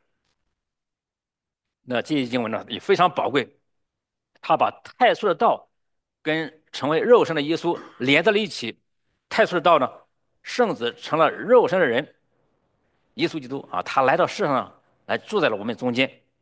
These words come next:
那么这一经文告诉我们呢，耶稣基督呢，既是神，他又是肉身的人。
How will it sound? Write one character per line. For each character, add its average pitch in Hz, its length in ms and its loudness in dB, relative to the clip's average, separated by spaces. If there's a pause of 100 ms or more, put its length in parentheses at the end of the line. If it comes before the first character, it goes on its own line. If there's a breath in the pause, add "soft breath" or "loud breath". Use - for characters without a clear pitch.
(680)
那 117 100 -8
么 113 80 -4
这 156 160 -8
一 143 160 -4
经 135 160 -8
文 117 100 -6
告 143 160 0
诉 - 80 -6
我 110 40 -6
们 104 80 -10
呢， 104 140 -6 (560)
耶 160 240 -2
稣 151 420 -10
基 135 140 -12
督 127 120 -6
呢， 107 120 -6 (100)
既 226 180 -6
是 185 120 -4
神， - 460 -2
他 - 140 -2
又 190 100 0
是 165 200 -4
肉 214 180 4
身 196 120 -2
的 175 60 2
人。 139 200 0